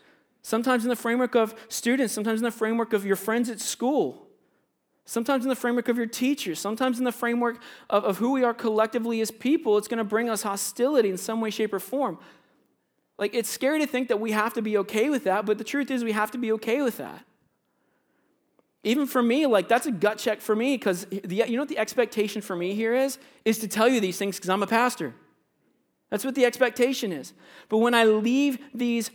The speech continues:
walls, when I, when I leave this building, when I'm out in public, do people know that I'm a pastor? No. So I need to have all the more resolve within me to share the gospel.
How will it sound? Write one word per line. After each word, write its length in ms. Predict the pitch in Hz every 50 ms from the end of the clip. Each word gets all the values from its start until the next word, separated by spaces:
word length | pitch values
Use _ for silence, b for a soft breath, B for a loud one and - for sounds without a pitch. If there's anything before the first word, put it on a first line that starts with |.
| _ -
walls, 420 | 170 196 214 208 185 185 190 202
when 80 | 196 202
I, 100 | 196 202
when 180 | 196 196 190 190
I 80 | 185
leave 320 | 190 208 233 262 277 254 240
this 180 | 233 208 -
building, 460 | 180 147 - 196 220 226 214 208 196
when 100 | 190 190
I'm 100 | 196 196 196 -
out 220 | 202 226 254 247
in 100 | 220 196
public, 320 | 185 - 220 214 214 190
do 100 | 180 196
people 300 | 185 - 233 262 - 240
know 180 | 233 226 226 226
that 100 | 226 226
I'm 120 | 214 208 208
a 40 | 208
pastor? 380 | 208 226 226 233 220 - 202
No. 340 | 196 202 247 277 233 160 B B B B B
So 240 | - - 226 - - 180
I 240 | 196 240 294 311
need 180 | 285 269 247 226
to 120 | - 233 220
have 360 | 202 208 214 208 202 202 208 B B B B B -
all 240 | 202 220 254 277
the 100 | 277 269
more 180 | 240 240 240 240
resolve 440 | 226 220 190 156 190 202 220 233 196
within 420 | 202 196 - - - 254 277 262
me 100 | 226 202 196
to 80 | 202
share 420 | 185 - - 247 233 233 233 220 208
the 100 | 196 180
gospel. 600 | 175 202 220 233 226 220 - - - - 113 -